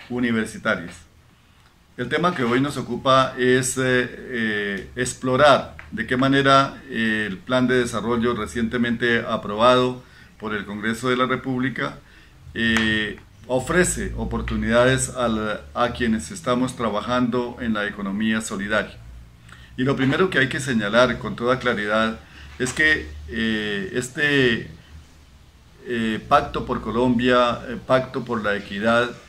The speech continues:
eh, sigue los lineamientos, eh, de los modelos de planificación de la economía neoliberal. Eh, en cierta forma podemos decir que es, eh, la repetición de la repetidera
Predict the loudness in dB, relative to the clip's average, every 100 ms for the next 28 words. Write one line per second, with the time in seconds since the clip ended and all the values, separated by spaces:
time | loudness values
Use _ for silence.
0 | -20 -20 -14 -6 -6 -2 -2 0 2 2
1 | 4 4 4 4 4 2 0 -6 -4 -2
2 | -2 -4 -12 -4 2 4 4 2 -2 0
3 | 2 4 2 2 2 0 0 -2 -4 -6
4 | -6 -6 -2 0 0 -2 -4 -6 -4 -4
5 | 0 0 -2 -4 -6 -4 -2 0 2 2
6 | 2 0 -4 -2 -2 -2 -8 -20 -20 -20
7 | -20 -20 -20 -20 -6 0 4 4 2 -2
8 | -6 -4 -2 -2 -2 0 -2 0 0 0
9 | 0 0 -2 -2 -2 0 2 2 2 0
10 | 0 0 2 2 0 -2 -4 -4 -2 0
11 | 2 2 0 -2 -6 -8 -2 2 4 2
12 | 0